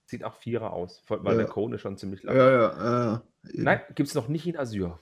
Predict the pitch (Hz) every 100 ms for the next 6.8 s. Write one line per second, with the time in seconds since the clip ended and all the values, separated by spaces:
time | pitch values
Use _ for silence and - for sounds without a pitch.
0 | _ 143 139 127 131 143 147 143 135 _
1 | - 139 127 - 127 151 - 160 175 165
2 | - 127 127 135 135 147 139 127 123 -
3 | 131 113 135 131 135 143 - 127 101 80
4 | - - - - - - 127 98 85 82
5 | - 87 - 117 123 135 247 - 113 -
6 | 151 139 131 135 143 151 - -